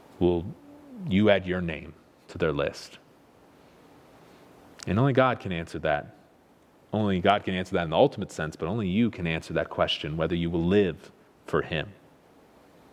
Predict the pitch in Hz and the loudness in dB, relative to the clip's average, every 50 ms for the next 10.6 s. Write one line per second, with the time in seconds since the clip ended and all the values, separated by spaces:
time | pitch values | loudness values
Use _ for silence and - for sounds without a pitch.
0 | - - - - - - - - - - - - - - - - - - - - | -20 -20 -20 -20 -20 -20 -20 -20 -20 -20 -20 -20 -20 -20 -20 -20 -20 -20 -20 -20
1 | - - - - - - - - - - 127 120 117 95 92 78 73 - - - | -20 -20 -20 -20 -20 -20 -20 -2 2 4 4 4 4 4 2 2 2 0 -6 -10
2 | - - - _ _ _ _ _ _ _ _ _ _ _ - - - 92 92 90 | -14 -20 -20 _ _ _ _ _ _ _ _ _ _ _ -10 -6 -2 0 2 4
3 | 101 110 117 131 131 131 123 113 - - - 135 123 120 117 - - 123 117 104 | 4 6 6 6 6 6 4 2 0 -2 0 0 0 0 0 -2 0 2 2 2
4 | 85 78 - - - - - - _ _ _ _ _ _ - - 95 - - - | 0 -2 -6 -12 -20 -20 -20 -20 _ _ _ _ _ _ -12 -12 -10 -6 -2 0
5 | 92 90 98 98 95 95 92 87 92 85 82 78 76 73 - 76 - - 82 82 | 0 2 2 0 0 0 0 2 2 2 2 2 0 -4 -6 -8 -6 -4 -2 -2
6 | 82 80 80 76 73 76 73 - - - - - - - - - - - - - | 0 0 -2 -2 -2 -4 -4 -4 -6 -10 -12 -14 -20 -20 -20 -20 -20 -20 -20 -20
7 | - - - - - - - - - - - - - - - 104 104 104 - 123 | -20 -20 -20 -20 -20 -20 -20 -20 -20 -20 -18 -16 -10 -2 2 2 2 4 4 4
8 | 120 104 98 - 101 95 95 98 101 98 92 92 90 - - 87 87 87 80 82 | 4 4 4 2 4 6 6 6 6 4 2 0 0 -2 -4 -4 -2 -2 2 4
9 | 117 156 170 143 120 104 101 - - - 90 87 85 85 82 87 82 82 87 90 | 6 8 8 8 6 4 2 0 -2 -4 -4 -4 -4 -2 -2 0 0 0 0 2
10 | 104 120 127 139 135 120 107 95 90 78 - - | 2 2 4 2 2 0 0 0 -2 -2 -4 -8